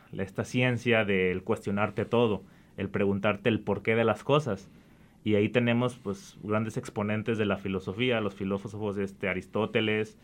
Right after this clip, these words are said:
eh, tenemos Sócrates, Platón, que empiezan a cuestionarse el por qué.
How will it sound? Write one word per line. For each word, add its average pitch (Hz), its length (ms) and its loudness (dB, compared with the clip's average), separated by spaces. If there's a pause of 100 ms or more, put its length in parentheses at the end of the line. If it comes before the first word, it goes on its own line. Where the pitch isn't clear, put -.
(440)
eh, 92 400 2
tenemos 95 460 -2
Sócrates, 110 960 0 (100)
Platón, 107 640 0 (520)
que 107 300 4
empiezan 117 380 0
a 135 100 0
cuestionarse 107 640 0
el 101 220 2
por 92 260 -4
qué. 98 240 -2